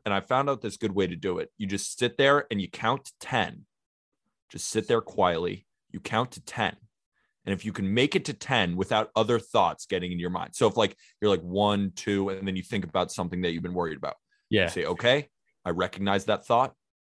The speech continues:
Speaker 1: Bring it back in, count to
Speaker 2: Yeah.
Speaker 1: ten again.
Speaker 2: Yep.
Speaker 1: Once you make it to ten, get to twenty. Once you make it to twenty, get to fifty. Once you get to fifty, get to a hundred,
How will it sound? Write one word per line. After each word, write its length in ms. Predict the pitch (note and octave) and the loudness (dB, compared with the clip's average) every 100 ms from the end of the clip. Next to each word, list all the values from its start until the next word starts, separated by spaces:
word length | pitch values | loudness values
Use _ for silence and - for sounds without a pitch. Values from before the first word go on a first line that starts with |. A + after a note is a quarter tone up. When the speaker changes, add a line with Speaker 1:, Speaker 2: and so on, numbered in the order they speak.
| _ _ - | _ _ -10
Speaker 1:
Bring 160 | F2 | -8
it 80 | F2 | -2
back 240 | F#2+ F#2 | -2 0
in, 260 | A2 A#2 A2+ - | 0 -2 -8 -10
count 200 | F2 F2 | -8 -6
to 60 | F#2 | -2
Speaker 2:
Yeah. 80 | G#2+ | 0
Speaker 1:
ten 100 | A2 | 0
again. 260 | F2+ - - _ - | -2 -8 -14 _ -4
Speaker 2:
Yep. 200 | G2+ F#2+ | 0 2
Speaker 1:
Once 140 | F3 - | 0 -2
you 60 | |
make 200 | G2+ G#2+ | -2 -2
it 100 | A2 | -4
to 40 | G2+ | -4
ten, 380 | C#3 C#3 E3 - _ _ _ - | 0 0 0 -12 _ _ _ -4
get 140 | G#2 | -4
to 80 | - | -4
twenty. 360 | - E3+ - - _ _ _ - | 0 2 0 -6 _ _ _ -20
Once 120 | - | -8
you 40 | |
make 120 | F#2 F2+ | -6 -6
it 40 | |
to 60 | F#2+ | -6
twenty, 380 | A2+ A#2 B2 _ _ | -2 -2 -4 _ _
get 100 | G2+ | -8
to 80 | G2+ | -4
fifty. 480 | - B2+ - B2+ - _ - | 2 2 2 -2 -4 _ -8
Once 160 | F#2 | -6
you 60 | F#2 | -4
get 120 | G2 | -6
to 60 | - | -2
fifty, 440 | B2+ - A#2 - _ - | -2 0 -6 -6 _ -4
get 120 | F#2 | -2
to 120 | F#2+ | 0
a 60 | F#2+ | 0
hundred, 420 | A#2+ A#2+ B2 | 0 2 0